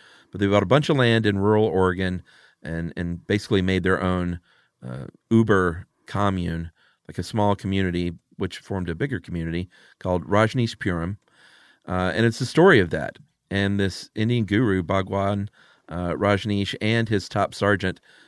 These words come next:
personal secretary, uh, Ma Anand Sheela. Uh, some people called them a cult.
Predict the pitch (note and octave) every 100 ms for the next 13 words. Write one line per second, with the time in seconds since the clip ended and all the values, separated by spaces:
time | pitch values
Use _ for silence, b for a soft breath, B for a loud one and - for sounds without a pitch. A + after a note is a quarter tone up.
0 | b - G2 G2+ F2 G2 G2+ - F2+ F2
1 | E2+ E2+ E2+ E2 F#2+ G2+ G2 F2 F2+ F2+
2 | F2+ F2 - A2+ F2+ C#2+ E2 b b b
3 | b b b b _ D#2 E2 B2 A#2 B2+
4 | A#2+ A#2+ A2 G2+ C3+ C3+ -